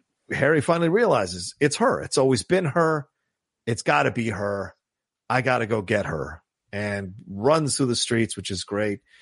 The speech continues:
and runs up there, and she's about to celebrate. She initially rejects him, and then he delivers a fucking awesome speech. Um, and it's just great. You know, so I, I begin with a rom-com at my number ten, and I end with a rom-com,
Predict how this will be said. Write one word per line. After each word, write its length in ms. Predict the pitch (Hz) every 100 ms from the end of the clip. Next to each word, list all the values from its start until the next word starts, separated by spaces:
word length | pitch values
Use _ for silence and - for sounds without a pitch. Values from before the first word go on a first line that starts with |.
| - _ _ -
and 200 | 101 98
runs 260 | 123 120
up 160 | 120 -
there, 320 | 104 98 101
and 160 | 98 92
she's 180 | 107
about 300 | 95 104 107 107
to 60 |
celebrate. 560 | 95 101 98 98 95 92
She 240 | - 87 -
initially 400 | 101 101 - 107
rejects 440 | 98 95 90 -
him, 140 | 95 90
and 100 | 90
then 120 | 90
he 80 | 90
delivers 420 | 92 98 92 90
a 60 |
fucking 640 | 85 - - - 135 - 95
awesome 420 | 80 92 - 73
speech. 600 | - - 80 76 - - _ _ - - _ _
Um, 600 | - 87 165 156 160 160 -
and 100 | 190
it's 100 | 220
just 140 | -
great. 200 | - 294 - _ _
You 80 | 127
know, 140 | 113
so 140 | 107 131
I, 80 | 147 143
I 60 | 160
begin 300 | 147 160 269
with 100 | 247
a 60 |
rom-com 520 | 247 240 233 220 226
at 60 | 220
my 100 | 208
number 180 | 214 208
ten, 300 | 202 196 196
and 100 | 170
I 120 | 139
end 180 | 131 165
with 120 | 151
a 60 | 143
rom-com, 640 | 139 139 131 131 123 123